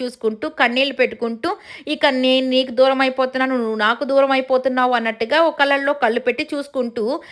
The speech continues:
అక్కడ ఒక సాడ్ సాంగ్ అయితే మొదలవుతుందన్నమాట. ఇక దాంతో మిథున వాళ్ళ ఫ్రెండ్స్ వచ్చేసి, "లేట్ అయిపోతుంది, పద పోదాము" అని చెప్పేసి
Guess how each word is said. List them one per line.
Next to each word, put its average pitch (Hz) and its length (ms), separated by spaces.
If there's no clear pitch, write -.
అక్కడ 285 240
ఒక 262 220
సాడ్ 349 380
సాంగ్ 262 280
అయితే 233 240
మొదలవుతుందన్నమాట. 285 960
ఇక 339 200
దాంతో 277 500
మిథున 254 280
వాళ్ళ 269 200
ఫ్రెండ్స్ 247 280
వచ్చేసి, 254 340
"లేట్ 240 280
అయిపోతుంది, 254 440
పద 247 220
పోదాము" 247 500
అని 233 100
చెప్పేసి 226 480